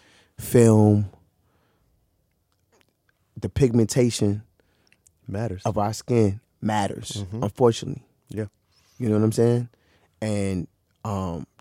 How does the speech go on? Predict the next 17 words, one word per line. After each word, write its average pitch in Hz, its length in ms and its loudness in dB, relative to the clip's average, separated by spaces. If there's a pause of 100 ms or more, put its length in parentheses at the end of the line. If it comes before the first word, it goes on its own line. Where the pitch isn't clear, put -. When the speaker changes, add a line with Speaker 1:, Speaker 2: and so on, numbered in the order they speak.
(120)
Speaker 1:
that's 95 200 -10
real. 110 340 -2 (1000)
You 101 100 -4
know 107 100 0
what 107 80 2
I - 40 2
mean? 117 240 6
Like, 110 260 0
so 110 140 2
there's, 110 160 4
so 123 120 6
there's 120 200 6
a 110 60 0
sy-, - 160 4
so 113 200 4
there's 117 220 4
an 113 60 6